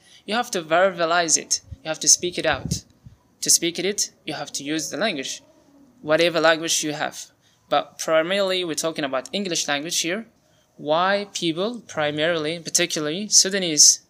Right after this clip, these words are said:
people, cannot learn English language very easily?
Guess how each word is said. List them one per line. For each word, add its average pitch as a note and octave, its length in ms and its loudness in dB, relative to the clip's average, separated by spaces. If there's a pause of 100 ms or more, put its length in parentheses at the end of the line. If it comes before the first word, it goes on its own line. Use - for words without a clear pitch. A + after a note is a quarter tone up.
(120)
people, E3 400 -4 (440)
cannot E3+ 400 -2
learn D#3 360 -2
English D3 440 -6
language D#3 380 0
very C#3 340 -2
easily? C#3+ 500 -6